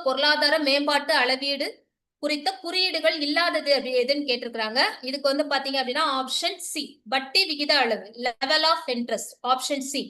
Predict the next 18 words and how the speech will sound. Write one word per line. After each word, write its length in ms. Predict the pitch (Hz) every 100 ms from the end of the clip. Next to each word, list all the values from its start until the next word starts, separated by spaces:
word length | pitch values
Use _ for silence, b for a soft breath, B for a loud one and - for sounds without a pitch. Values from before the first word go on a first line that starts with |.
| -
நூத்தி 220 | 277 285 262
பதினாலுக்கு 460 | 247 277 262 277 453 - _ _ -
ஆப்ஷன் 340 | 254 254 294 277
சி, 140 | - 330 453 - - 254
level 220 | 269 285 294
of 60 | 294 247
interest. 340 | 240 214 - - _ _ _ _ -
நூத்தி 220 | 277 320 294
பதினஞ்சு, 420 | 254 254 240 233 - - _ _ _ 277
இந்திய 240 | 392 440 466
குடிமக்களின் 560 | 453 349 349 349 359 359 277
வாக்களிக்கும் 500 | 311 370 359 359 311
வயதினை 380 | 302 294 294 427 349
இருபத்தி 320 | 294 330 330 302 285
ஒன்றிலிருந்து 520 | 330 381 359 320 349 403
பதினெட்டாக 580 | 294 311 349 349 339 349 -
குறைத்த 320 | 285 285 285 320 - - _ - 254
அரசமைப்பு 480 | 359 - 427 415